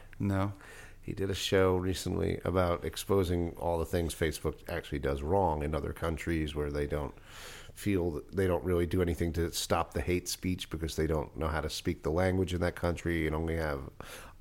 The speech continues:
Speaker 2: uh, not enough people moderating
Speaker 1: Oh,
Speaker 2: and,
Speaker 1: right.
Speaker 2: and actually have caused, like, some technically could be
Speaker 1: Harm.
Speaker 2: linked to some forms of genocide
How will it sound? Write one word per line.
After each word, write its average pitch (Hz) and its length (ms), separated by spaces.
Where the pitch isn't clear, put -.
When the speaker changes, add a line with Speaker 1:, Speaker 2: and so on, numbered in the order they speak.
Speaker 2:
uh, 55 300
not 92 240
enough 87 240
people 85 260
moderating 85 840
Speaker 1:
Oh, 123 320
Speaker 2:
and, 101 80
Speaker 1:
right. 101 220
Speaker 2:
and 92 100
actually 92 320
have 87 220
caused, 95 500
like, 85 260
some 95 720
technically 107 480
could 98 200
be 98 100
Speaker 1:
Harm. 95 80
Speaker 2:
linked 107 220
to 95 180
some 92 280
forms 95 380
of 87 120
genocide 82 760